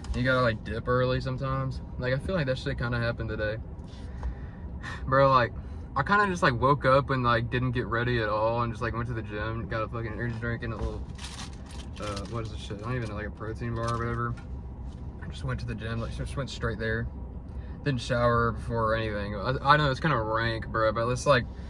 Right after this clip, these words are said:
I was like, "Bro, like, I keep making fucking excuses and shit. Like, I gotta just get up and go," which wasn't a good idea, 'cause then I get there and I'm like,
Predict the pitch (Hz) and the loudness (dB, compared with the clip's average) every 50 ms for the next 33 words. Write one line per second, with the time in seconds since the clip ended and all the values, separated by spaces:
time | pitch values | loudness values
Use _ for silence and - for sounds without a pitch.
0 | - - - - - - 143 151 165 165 156 147 135 123 120 147 151 156 156 147 | -10 -10 -10 -8 0 4 6 6 8 8 6 6 4 4 4 4 6 8 8 8
1 | 131 120 110 - 123 123 - - 208 202 156 151 160 156 165 147 - - 143 143 | 8 6 4 2 -2 -2 -2 -2 -2 0 2 2 2 2 2 0 2 4 4 4
2 | 135 143 123 123 - - - 127 131 135 123 135 127 123 127 131 123 - 139 127 | 2 2 -4 -4 -4 -2 -2 0 0 2 2 2 2 2 0 -2 -2 -2 0 0
3 | 123 127 113 - - 110 113 113 110 117 113 123 117 120 117 110 107 110 107 - | 2 0 0 -2 -4 -4 -4 -2 -2 -2 0 2 2 2 2 0 -2 -4 -4 -6
4 | 107 113 110 110 107 107 101 101 101 104 - - 98 95 101 107 107 101 - - | -4 -2 0 0 0 0 0 -4 -6 -6 -4 -4 -2 -2 -2 -2 -4 -4 -8 -10
5 | - - - - - - - 135 143 139 139 147 170 175 170 170 147 135 127 135 | -12 -12 -10 -10 -10 -6 0 2 2 4 6 8 8 8 8 6 4 4 6 8
6 | 127 120 113 110 110 101 104 120 120 131 151 151 156 139 127 120 139 151 165 - | 8 8 8 6 4 2 0 2 2 4 6 6 6 6 6 4 2 0 2 4
7 | - 120 117 113 107 104 113 131 139 143 139 123 117 | 4 4 6 6 4 4 2 0 2 4 4 4 4